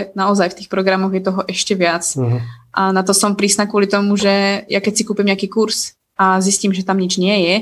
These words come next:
Speaker 1: to sa stáva hlavne v Amerike, tak som z toho strašne naštvaná, ale našťastie existuje takéto, že vrátia vám peniaze alebo tak. Ale našťastie sa mi to stalo iba asi raz. Iba raz sa mi to stalo, že som bola nespokojná. Ale fakt, inšpirovať sa od Ameriky, ako sa niekedy vedia neštvať za päťsto eurový,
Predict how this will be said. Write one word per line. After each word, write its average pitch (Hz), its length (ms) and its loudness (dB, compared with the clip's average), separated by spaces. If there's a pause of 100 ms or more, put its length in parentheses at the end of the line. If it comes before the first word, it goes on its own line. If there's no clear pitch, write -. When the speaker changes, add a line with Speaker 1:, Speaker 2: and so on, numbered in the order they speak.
(500)
Speaker 1:
to 202 80 -2
sa 190 80 4
stáva 185 320 2
hlavne 185 240 2
v 165 80 2
Amerike, 175 340 -2 (460)
tak 190 80 -2
som 196 160 2
z 202 80 0
toho 202 80 2
strašne 202 400 0
naštvaná, 190 480 0
ale 185 480 2
našťastie 185 480 0
existuje 190 320 -2
takéto, 180 320 -4
že 175 320 -4
vrátia 160 320 -2
vám 185 80 -2
peniaze 180 400 -2
alebo 185 180 0
tak. 185 300 -4
Ale 196 160 2
našťastie 220 260 2
sa 226 140 0
mi 214 80 -2
to 208 80 0
stalo 196 240 0
iba 190 160 -2
asi - 160 -2
raz. - 400 -4 (220)
Iba 190 120 -2
raz 180 160 -8
sa - 80 -12
mi - 80 -16
to - 80 -20
stalo, 196 360 -4 (560)
že - 160 -6
som 202 40 0
bola 196 160 -2
nespokojná. 185 560 -6
Ale 190 520 2
fakt, 226 360 -2
inšpirovať 220 480 2
sa 208 120 2
od 208 40 2
Ameriky, 214 440 2
ako 202 120 -8
sa 214 120 -2
niekedy 202 320 -4
vedia 196 200 2
neštvať 185 480 0
za 180 160 4
päťsto 196 360 -2
eurový, 196 600 0